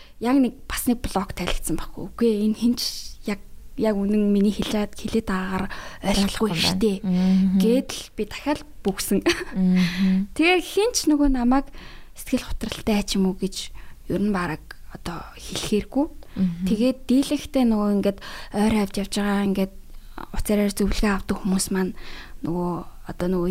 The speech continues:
Speaker 1: эрүүл хүн дээр гаргадаг нөгөө коучингийн л одоо юмнуудыг хэлж байгаа хгүй. За, одоо тэгж үйлдэл аваа, тэгээд тэрний дараа одоо ингэ, тэгээд дахиад зорилгоо тэгээд ингээд гэл, тэ.
Speaker 2: Тийм,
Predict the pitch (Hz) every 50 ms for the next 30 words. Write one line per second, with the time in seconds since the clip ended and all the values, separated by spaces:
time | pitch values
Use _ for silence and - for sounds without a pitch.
0 | 190 202 220 254 - - 226 208 202 226 214 - 180 180 190 196 - 220 208 202
1 | 190 196 - - 214 214 - - - 214 185 220 214 196 - - 95 - - -
2 | 196 - - 190 185 185 190 190 190 196 196 196 196 - 190 - - 208 - -
3 | - 196 190 - - - - - - 196 196 - 214 220 - - 196 190 190 -
4 | - - - 196 190 180 185 196 - - 202 185 196 196 196 - - - - -
5 | - - - - 196 190 190 185 185 180 185 180 185 190 - 196 196 190 190 185
6 | - - - 185 175 180 - - - - 254 240 - 226 226 - - 247 240 240
7 | - 233 233 226 226 220 - 220 220 214 226 226 - - 247 - - - - 233
8 | 262 262 - - - - - 196 185 180 175 175